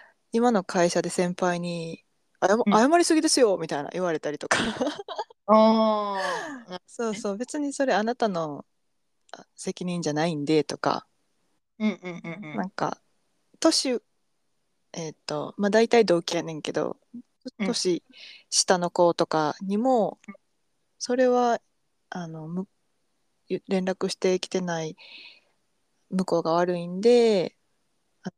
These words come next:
Speaker 2: うんうんうん。
Speaker 1: あなたがそんなに思わなくていいと思いますよ <laughs>とかって言われたりするからさ。
Speaker 2: はんはんはんはんはん。
Speaker 1: そう。みんなでも全然その好意で言ってくれてんねんけど、私は、「そうやな」って毎回ちょっと反省してる。<laughs>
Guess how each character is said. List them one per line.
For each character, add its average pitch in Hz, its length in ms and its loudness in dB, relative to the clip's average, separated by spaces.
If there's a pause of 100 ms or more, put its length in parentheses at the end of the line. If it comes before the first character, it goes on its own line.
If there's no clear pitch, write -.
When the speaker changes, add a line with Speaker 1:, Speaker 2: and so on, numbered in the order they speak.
(120)
Speaker 2:
う 220 60 6
ん - 40 8
う - 20 6
ん - 0 -
う 185 40 0
ん。 - 40 -6
Speaker 1:
あ - 20 -4
な 180 120 0
た 165 160 0
が - 280 -2 (1080)
そ - 160 -8
ん 165 60 -8
な 165 100 -4
に 165 180 -8
思 180 200 -2
わ 180 100 0
な 185 80 -4
く - 80 -12
て - 140 -4
い 175 100 -2
い 170 60 -6
と 180 100 2
思 165 140 -2
い 170 40 -4
ま 170 100 -6
す - 140 -4
よ 170 60 2
<laughs> 214 120 2
と - 120 0
か - 140 0
っ - 20 -10
て - 180 4
言 175 120 2
わ 185 100 6
れ 165 60 0
た 170 120 0
り 151 80 0
す - 140 -6
る 156 60 -8
か 151 120 -8
ら 147 60 -10
さ。 - 240 -10 (720)
Speaker 2:
は 202 260 4
ん 175 40 -14
は 180 80 -8
ん - 80 -6
は 165 60 -10
ん - 20 -18
は 165 180 -10
ん 160 80 -18
は 165 200 -12 (180)
ん。 - 40 -20
Speaker 1:
そ 180 560 -6
う。 - 560 -18
み 285 80 2
ん 285 40 4
な 233 80 4
で 220 100 2
も 180 180 0 (220)
全 202 220 0
然 190 180 0
そ 220 140 -6
の 165 140 -8
好 190 280 2
意 165 80 0
で - 80 -6
言 165 80 0
っ - 40 -8
て - 140 -6
く - 100 -2
れ 165 60 2
て 170 140 0
ん 160 40 -6
ね 156 100 -6
ん - 20 -10
け 151 80 -4
ど、 147 60 -2
私 160 260 -2
は、 170 140 -2 (360)
「そ - 400 0
う 156 60 0
や 151 60 -2
な」 - 80 -2 (220)
っ - 40 -12
て - 180 -4
毎 175 200 0
回 170 120 2
ち - 80 -2
ょ - 20 -10
っ - 20 -6
と 165 60 -6
反 160 200 2
省 156 140 0
し - 80 -2
て 160 100 2
る。 147 100 -2
<laughs> 320 1080 4